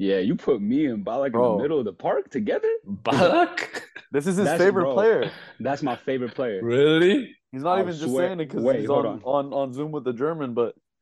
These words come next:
Speaker 1: I swear to God. I gotta go get this.
Speaker 3: Did you hear the latest news about him? Yeah, bro.
Speaker 1: Bro, as a, bro, as a footballer, bro,
Speaker 2: <laughs> I don't
Speaker 1: I'm
Speaker 2: care
Speaker 1: like
Speaker 2: how good. He actually wasn't that good.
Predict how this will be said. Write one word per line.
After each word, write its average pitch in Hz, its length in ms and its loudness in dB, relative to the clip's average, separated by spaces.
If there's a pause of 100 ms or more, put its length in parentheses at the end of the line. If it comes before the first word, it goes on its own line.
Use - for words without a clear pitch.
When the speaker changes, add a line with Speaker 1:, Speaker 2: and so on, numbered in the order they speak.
(140)
Speaker 1:
I - 80 0
swear 139 260 -4
to 127 80 0
God. 120 340 -2 (1400)
I 131 40 -4
gotta 117 180 -2
go 113 100 0
get 135 200 -4
this. 104 240 -6 (1000)
Speaker 3:
Did 113 360 -8
you 120 120 2
hear 113 120 4
the 107 80 0
latest 117 400 0
news 117 240 -4
about 127 360 0
him? 147 280 -6 (880)
Yeah, 101 380 0
bro. 156 280 -2
Speaker 1:
Bro, - 100 -14 (220)
as 185 260 -4
a, 180 120 0
bro, 190 120 2
as 190 120 4
a 170 100 2
footballer, 208 500 4
bro, 240 200 4
Speaker 2:
<laughs> - 20 -
I - 20 2
don't 175 240 6
Speaker 1:
I'm 156 60 -4
Speaker 2:
care 156 160 8
Speaker 1:
like 143 60 8
Speaker 2:
how 143 140 8
good. 147 180 2
He 160 120 6
actually 151 240 4
wasn't 147 280 0
that 139 200 0
good. 139 300 -2